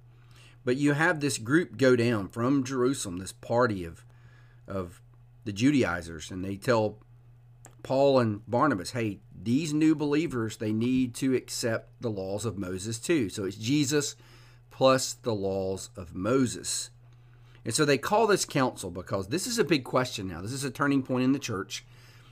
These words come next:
And so the Jerusalem church is gonna come together in a collegial manner,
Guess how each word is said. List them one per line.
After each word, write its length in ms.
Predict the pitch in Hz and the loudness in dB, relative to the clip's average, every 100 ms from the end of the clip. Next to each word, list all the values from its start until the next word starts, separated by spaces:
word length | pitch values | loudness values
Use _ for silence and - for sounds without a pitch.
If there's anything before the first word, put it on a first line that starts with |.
| - | -10
And 100 | 131 | -4
so 60 | 165 | 0
the 100 | 160 | 2
Jerusalem 520 | 139 180 254 208 147 | 4 4 4 0 0
church 260 | 135 113 | 2 0
is 80 | 113 | 0
gonna 160 | 120 110 | -2 0
come 240 | 143 139 | 2 0
together 320 | 151 127 104 | 2 0 0
in 80 | 104 | -2
a 40 | 104 | -4
collegial 560 | 123 131 208 185 135 | -2 -2 0 2 2
manner, 380 | 104 87 85 107 | 0 -4 -8 -10